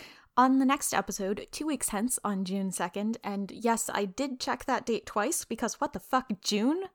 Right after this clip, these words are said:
Who gave it permission to be June already? What? Anyway, the topic of that episode is going to be games. You know,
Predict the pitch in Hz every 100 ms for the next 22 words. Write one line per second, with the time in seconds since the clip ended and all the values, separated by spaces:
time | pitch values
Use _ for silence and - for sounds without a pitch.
0 | _ 330 403 359 - 330 311 294 262 254
1 | 214 175 277 311 240 180 185 160 151 -
2 | - 247 - - - - - - _ _
3 | _ - - - 269 226 190 185 - 233
4 | 254 285 330 330 311 262 233 214 214 214
5 | 202 - 214 196 202 175 196 185 - -
6 | - - - _ - 247 -